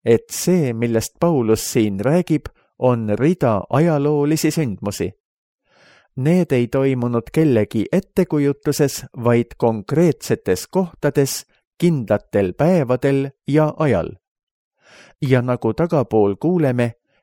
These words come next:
enamik neist, kes olid neid sündmusi näinud, olid alles elus sel ajal, kui Paulus selle kirja kirjutas. Põhimõtteliselt iga soovija oleks võinud pealtnägijad üles otsida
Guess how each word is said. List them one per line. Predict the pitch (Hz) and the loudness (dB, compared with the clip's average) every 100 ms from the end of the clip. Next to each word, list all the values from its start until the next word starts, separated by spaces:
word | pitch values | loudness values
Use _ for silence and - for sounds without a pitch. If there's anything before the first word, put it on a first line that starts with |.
| _ | _
enamik | 123 165 196 151 139 - | -2 2 2 0 -4 -6
neist, | 135 151 139 - - | -4 -2 -4 -8 -4
kes | 139 - | -4 -2
olid | 135 113 - | -2 -2 -2
neid | 110 107 | -2 -2
sündmusi | - 160 123 90 107 - 104 | -4 -4 -6 -4 -4 -2 -4
näinud, | 113 180 170 165 - _ _ | -2 0 0 -4 -8 _ _
olid | - 143 135 147 | -2 0 0 0
alles | 151 156 196 | -2 0 0
elus | 151 98 - - | 0 -2 -4 -4
sel | 135 151 135 | -2 0 -2
ajal, | 135 127 - | -2 -4 -4
kui | 123 110 | -2 0
Paulus | 139 147 123 123 - | 2 0 0 -2 -4
selle | 135 120 107 | -2 0 0
kirja | 135 147 147 | -2 -2 -2
kirjutas. | - 147 95 - 87 - - _ _ _ _ _ _ _ _ - - - - | 0 0 -2 -4 -6 -8 -12 _ _ _ _ _ _ _ _ -20 -20 -12 -2
Põhimõtteliselt | 165 175 139 131 - 131 131 147 131 - - | 2 2 0 -4 0 0 2 2 0 -2 -2
iga | 175 160 110 107 | -2 0 -2 -2
soovija | 202 196 147 135 139 139 - | -2 0 0 0 0 0 -2
oleks | 151 127 - - | -2 -2 -4 -4
võinud | 131 127 117 - | -2 -2 -4 -6
pealtnägijad | 170 135 107 - 110 - 107 104 101 - | -2 0 -2 -4 -4 -4 -2 0 -2 -2
üles | 175 175 - | 0 0 -2
otsida | 143 - - 143 143 | -4 -4 -6 -2 -2